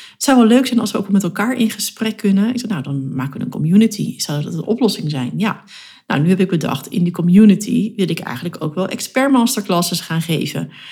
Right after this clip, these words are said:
Hè, en zo krijgt die training natuurlijk meer en meer waarde. Ook kwam ik erachter dat ik, eh, met één één-op-één sessie eigenlijk nog niet genoeg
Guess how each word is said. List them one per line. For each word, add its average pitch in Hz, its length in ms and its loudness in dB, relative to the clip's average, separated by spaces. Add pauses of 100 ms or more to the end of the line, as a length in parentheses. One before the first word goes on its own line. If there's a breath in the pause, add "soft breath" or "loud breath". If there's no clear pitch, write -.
(320 loud breath)
Hè, 226 100 0
en 220 160 2
zo 240 160 4
krijgt 247 300 -2
die 202 180 -2
training 247 400 2
natuurlijk 185 280 0
meer 240 380 6
en 185 180 0
meer 185 220 2
waarde. 165 500 0 (360)
Ook 269 180 2
kwam 175 160 -2
ik - 100 -6
erachter - 380 -6
dat 180 180 -4
ik, 190 300 -2 (100)
eh, 170 540 -2
met 175 240 -2
één 190 440 2 (340 loud breath)
één-op-één 190 520 4
sessie 156 640 -2 (640 loud breath)
eigenlijk 254 440 0
nog 202 120 4
niet 196 200 6
genoeg 202 540 0